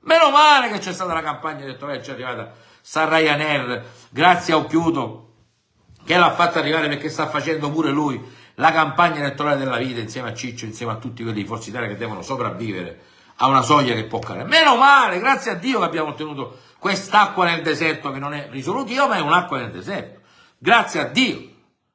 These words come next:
grazie a Dio che c'è stata sta campagna elettorale e grazie a Dio che c'è stato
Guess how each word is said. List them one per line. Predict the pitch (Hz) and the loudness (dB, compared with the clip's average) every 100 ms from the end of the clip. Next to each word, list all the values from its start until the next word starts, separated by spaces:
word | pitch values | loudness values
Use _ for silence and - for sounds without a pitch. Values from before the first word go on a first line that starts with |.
| _ _ _ _ | _ _ _ _
grazie | 233 254 - | 4 4 4
a | 120 | -6
Dio | 208 226 - | -2 -4 -4
che | - | -10
c'è | 131 139 | -10 -6
stata | 147 135 | -4 -6
sta | 117 131 | -4 -6
campagna | 123 120 117 | -4 -6 -6
elettorale | 175 214 247 240 | -6 -4 2 2
e | 277 | 2
grazie | 220 190 247 | 0 -2 -4
a | |
Dio | 160 175 | -2 -4
che | 214 | -4
c'è | 175 | -8
stato | - 165 170 - | -6 -6 -6 -10